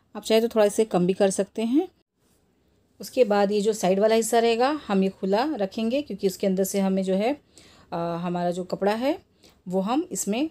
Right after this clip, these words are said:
डाल के उसके बाद में सिलाई लगाएंगे। ये हिस्सा जो हमने पहले से बना के रखा है और यहाँ से जो है हमें स्ट्रिप डालनी है।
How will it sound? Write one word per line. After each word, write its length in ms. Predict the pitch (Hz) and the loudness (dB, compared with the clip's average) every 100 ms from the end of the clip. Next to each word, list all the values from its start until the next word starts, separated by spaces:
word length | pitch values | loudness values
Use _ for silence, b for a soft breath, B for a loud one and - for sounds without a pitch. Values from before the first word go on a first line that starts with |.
| - | -4
डाल 220 | 180 180 170 | 0 0 0
के 140 | 214 | -4
उसके 200 | 196 226 | -2 0
बाद 180 | 185 170 | 0 0
में 60 | |
सिलाई 240 | 202 190 160 | -2 0 -2
लगाएंगे। 280 | 151 160 175 | -2 -2 0
ये 80 | |
हिस्सा 180 | 180 170 | -2 -2
जो 100 | 170 | -2
हमने 260 | 165 175 220 | -2 -2 -2
पहले 220 | 180 160 | -2 -2
से 200 | - 277 - | -2 -4 -4
बना 200 | 196 170 160 | -6 -4 -4
के 100 | 170 | -6
रखा 260 | 165 214 | -8 -6
है 120 | 262 - _ b b b _ - | -6 -6 _ b b b _ -8
और 200 | 175 180 | -4 -4
यहाँ 280 | 175 185 220 | -4 -6 -6
से 100 | 226 | -6
जो 120 | 220 | -6
है 140 | 220 | -8
हमें 260 | 214 220 233 | -8 -8 -8
स्ट्रिप 260 | - 190 | -8 -4
डालनी 340 | 180 185 190 202 | 0 0 0 -2
है। 180 | 247 | -2